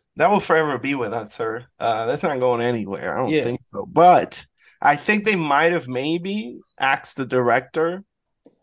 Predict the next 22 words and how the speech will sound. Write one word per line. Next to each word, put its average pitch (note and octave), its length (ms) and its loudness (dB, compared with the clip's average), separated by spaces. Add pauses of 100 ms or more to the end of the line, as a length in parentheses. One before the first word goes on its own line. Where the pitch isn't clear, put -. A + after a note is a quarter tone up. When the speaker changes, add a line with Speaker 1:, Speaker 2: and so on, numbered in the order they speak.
(220)
Speaker 1:
uh, B2 360 0
Patty C3+ 300 0
Jenkins, C#3+ 580 -8
maybe, G3 380 -4
and C3 120 -6
she's C#3+ 220 -6
very, C#3 520 -2 (120)
she, - 180 -18 (180)
I - 80 -4
mean, E3 300 0
I, D#3+ 120 2
they E3 400 -4
might G3+ 220 0
be F#3+ 100 -6
very E3+ 260 0
loyal C3+ 320 -4
to F3 120 -12
each F3 200 -10
other, F3 260 -2
and B2+ 500 -10 (240)
it A#2 160 -8
might, B2 380 -4